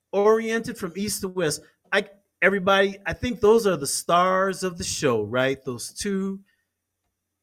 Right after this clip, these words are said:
spheres that are oriented east and west. And you saw the pictures that Tears and I took by those. And there's a rope in front of 'em, so you can't go in and touch 'em. But my goodness, that, that, that's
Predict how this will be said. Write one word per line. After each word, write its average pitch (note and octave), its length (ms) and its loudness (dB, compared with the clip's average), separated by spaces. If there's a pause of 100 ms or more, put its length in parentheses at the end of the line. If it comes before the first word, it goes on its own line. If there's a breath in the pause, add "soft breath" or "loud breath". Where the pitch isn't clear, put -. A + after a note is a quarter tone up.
spheres C3 760 -2
that B2+ 200 -2
are B2+ 100 -4
oriented C#3 600 -2
east C3+ 360 -10
and C3 140 -8
west. G2+ 440 -10 (460)
And B2 140 -10
you D3+ 100 -6
saw D#3+ 280 4
the C#3+ 80 -4
pictures D3 480 -6
that B2 160 -6
Tears C#3 360 -4
and C3 140 -8
I B2 180 -4
took D#3 400 -4 (400)
by C3 260 4
those. G2 460 -10 (280)
And C3 100 -6
there's G3+ 200 10
a A3 80 12
rope A3 600 10
in C#3+ 140 -8
front E3+ 300 -2
of A#2+ 80 -6
'em, A2+ 180 -8
so A#2 400 -4 (320)
you B2 120 -18
can't E3 340 -2
go D3+ 220 0
in D3+ 160 -2
and B2+ 120 -12
touch E3 360 -4
'em. G3+ 260 -10 (640)
But B2 440 -2 (100)
my D3 220 -2
goodness, A#2+ 640 -4
that, C3 300 -4
that, D3 280 -4
that's - 280 -4